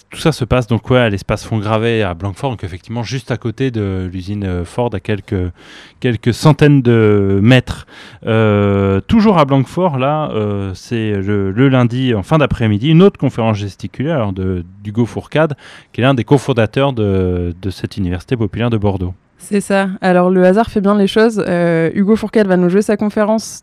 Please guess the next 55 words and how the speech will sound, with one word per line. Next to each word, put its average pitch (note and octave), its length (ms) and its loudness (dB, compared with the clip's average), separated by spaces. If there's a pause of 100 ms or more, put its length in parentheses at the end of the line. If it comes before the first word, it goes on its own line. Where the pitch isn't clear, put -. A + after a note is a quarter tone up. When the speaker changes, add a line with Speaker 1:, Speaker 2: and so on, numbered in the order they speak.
Speaker 2:
Tu - 140 -8
sais, A#3+ 200 0
les G#3 140 4
savoirs, G3 440 2
c'est - 140 0
pas F#3+ 140 2
pour F3+ 160 -2
moi », G3+ 220 0
donc G3 160 -6
une F3+ 100 0
conférence F#3+ 340 0
gesticulée. F#3 500 -2 (440)
Et G3 120 6
il G#3+ 80 6
va G3+ 100 6
nous F#3 80 4
raconter, F#3+ 440 2
du F#3 120 -6
coup, A3+ 100 -6
la F3+ 140 0
création G#3 440 -2
de G#3 60 -4
l'Université F3 540 -4
populaire F#3 400 0
de F3 80 2
Bordeaux, F3 420 4
euh, F3 180 2 (480)
bah, E3+ 200 4
pour F#3 200 0
nos G3 120 6
dix F3 180 0
ans. G3 140 -2 (280)
Toujours A3 280 2
à G3+ 40 8
Blanquefort, G#3+ 680 4
avec, F3+ 400 2
euh, D#3+ 400 2
enfin, D3+ 300 -4 (320)
accueilli G3+ 340 0
par G3+ 300 2
l'A F#3 100 4
B F#3 120 2
C G3+ 120 0
de F#3 60 -4
Blanquefort, F#3 340 2
avec E3+ 180 2
qui - 120 -10
on F3 80 0
travaille E3+ 320 0
beaucoup G#3 420 0
et F3 60 0
qu'on D#3+ 140 -4
remercie E3+ 440 -4
encore F3 300 -4
grandement. F3 400 -2